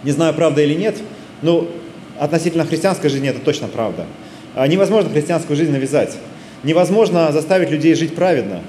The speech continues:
И если они живут праведно под, э, знаете, тоталитарным гнётом, то,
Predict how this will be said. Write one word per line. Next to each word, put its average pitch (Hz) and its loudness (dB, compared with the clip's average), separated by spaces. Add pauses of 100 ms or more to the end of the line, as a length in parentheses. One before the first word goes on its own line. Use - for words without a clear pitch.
(180)
И 135 2
если 165 4
они 160 4
живут 170 0
праведно 170 4
под, 147 2
э, 147 6
знаете, 147 0 (100)
тоталитарным 156 2
гнётом, 165 2 (440)
то, 156 6